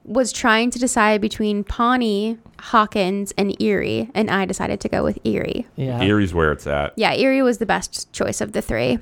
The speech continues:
Speaker 1: So for anyone that didn't watch Erie, Indiana as a kid, it's basically if Twin Peaks, Goosebumps, and The Twilight Zone had a baby and it was on Disney.
Speaker 3: Mm. Was it on Disney?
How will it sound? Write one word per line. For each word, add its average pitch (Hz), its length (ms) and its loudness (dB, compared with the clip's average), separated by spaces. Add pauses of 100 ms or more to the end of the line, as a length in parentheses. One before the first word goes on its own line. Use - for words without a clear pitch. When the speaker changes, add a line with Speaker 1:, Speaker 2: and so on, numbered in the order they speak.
(140)
Speaker 1:
So 240 360 2
for 247 160 0
anyone 294 240 2
that 269 100 2
didn't 226 200 -2
watch 220 200 -2
Erie, 214 300 -2
Indiana 196 580 -2
as 185 140 -4
a 190 60 -4
kid, 180 400 -4
it's - 260 -4
basically 254 840 4 (140)
if 202 540 -2
Twin 240 540 4
Peaks, - 480 -2
Goosebumps, 208 840 2
and 202 120 2
The 185 60 0
Twilight 196 480 0
Zone 214 480 0
had 202 280 0
a 185 60 0
baby 190 400 0
and 190 100 0
it - 40 -2
was 185 140 0
on 180 160 -2
Disney. 233 400 0 (400)
Speaker 3:
Mm. 87 400 0
Was 156 160 4
it 240 60 4
on 247 140 6
Disney? 208 440 0